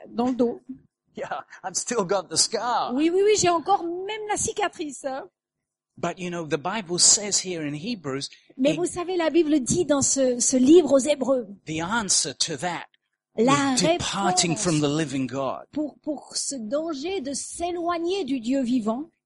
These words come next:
Speaker 2: is to exhort one another daily.
Speaker 1: est dans le fait de s'exhorter les uns les autres
Speaker 2: Amen.
Speaker 1: quotidiennement.
Speaker 2: Not just on Sunday,
Speaker 1: Pas juste le dimanche,
Speaker 2: not just once a week,
Speaker 1: pas juste une fois par semaine,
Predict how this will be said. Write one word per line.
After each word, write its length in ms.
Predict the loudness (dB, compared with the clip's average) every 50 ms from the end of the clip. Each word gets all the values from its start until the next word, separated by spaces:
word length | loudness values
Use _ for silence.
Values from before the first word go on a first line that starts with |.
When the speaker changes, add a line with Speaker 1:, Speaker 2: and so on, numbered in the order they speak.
| 0
Speaker 2:
is 280 | 0 0 2 0 -4 -6 -10 _ _
to 160 | -8 -8 -8
exhort 400 | -6 -4 -4 -2 -2 -2 -6 -8 -8
one 200 | -8 -8 -6 -4
another 320 | -4 -4 -4 -6 -6 -10 -10
daily. 460 | -8 -8 -8 -8 -10 -12 -16 -20 _ _ _ _ _ _
Speaker 1:
est 80 | -2 -2 -2
dans 120 | -4 -10
le 60 | -10
fait 340 | -12 -12 -8 -8 -8 -8 -8
de 80 | -10 -10
s'exhorter 680 | -8 -8 -8 -10 -10 -10 -12 -14 -14 -10 _ -8 -6
les 200 | -6 -6 -8 -8
uns 80 | -8 -8
les 220 | -8 -10 -8 -8
autres 240 | -8 -10 -10 -12 _ _ _ _ _ _ _ -2
Speaker 2:
Amen. 320 | 0 2 2 2 0 -2
Speaker 1:
quotidiennement. 720 | -4 -6 -8 -10 -10 -12 -12 -8 -8 -8 -8 -8 -8 -4 -2
Speaker 2:
Not 160 | -2 -2 -2
just 260 | -2 -6 -6 -6 -6 -4
on 120 | -2 2
Sunday, 600 | 2 2 2 0 -2 -6 -6 -8 -10 -14 -18 -10 _
Speaker 1:
Pas 120 | -4 -4 -4
juste 220 | -6 -8 -8 -6
le 60 | -6
dimanche, 520 | -4 -4 -4 -4 -6 -8 -10 -10 -14 -16 _ _ _ _ _ _ -4
Speaker 2:
not 180 | -2 -2 -2 -2
just 200 | -4 -6 -6 -4
once 300 | -4 0 2 2 2 2
a 40 | 0
week, 460 | -4 -8 -8 -10 -12 -14 -18 -12 -8
Speaker 1:
pas 120 | -6 -6 -6
juste 260 | -6 -8 -10 -8 -6
une 100 | -8 -6
fois 180 | -6 -6 -8 -6
par 180 | -8 -12 -14
semaine, 360 | -14 -14 -14 -14 -14 -16 -18